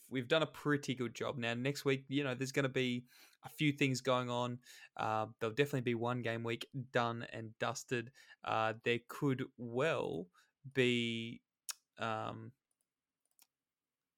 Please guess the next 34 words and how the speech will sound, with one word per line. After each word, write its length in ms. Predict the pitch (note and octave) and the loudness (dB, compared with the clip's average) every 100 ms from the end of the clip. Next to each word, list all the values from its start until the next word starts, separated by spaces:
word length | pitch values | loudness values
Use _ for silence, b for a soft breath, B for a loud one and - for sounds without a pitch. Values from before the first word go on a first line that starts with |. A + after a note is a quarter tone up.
| _ - | _ 0
there 100 | C3+ | 2
could 160 | C#3 | 4
well 180 | C3 C#3+ | 6 6
be, 240 | C#3 C3+ | 6 4
we, 140 | C3 D3+ | 2 0
well, 300 | F#2+ D#2+ G#2 | 0 -2 0
we 100 | G3 | 0
might 220 | G3+ G3+ | 0 -2
be 80 | G3 | -2
able 120 | F3 | -4
to 60 | D3+ | -2
get 160 | D3 | -2
it 40 | C#3+ | -2
in 60 | |
the 60 | C3+ | -4
break 260 | C3 B2+ B2+ | -2 -2 -4
between 360 | - - A#2+ | -8 -4 -4
the, 140 | A#2 - - | -4 -6 -4
the 280 | A#2 - - | -4 -4 -6
game 160 | - B2 | -2 -2
week 120 | A#2 - | -4 -8
sixteen 340 | C3 - A#2+ | -10 -8 -10
and 80 | A2+ | -8
game 140 | A2+ | -10
week 140 | A2+ - | -10 -10
seventeen. 340 | A#2+ A2+ A#2+ | -10 -10 -12
We'll 80 | A#2+ | -12
just 140 | A#2+ | -12
have 120 | C3 - | -12 -6
to 80 | |
wait 160 | A#2 A#2 | -4 -4
and 100 | C3 | -4
see. 300 | - C3+ C3+ B B B B | -2 0 -2 B B B B
So, 400 | - C#3 C3 | 2 4 4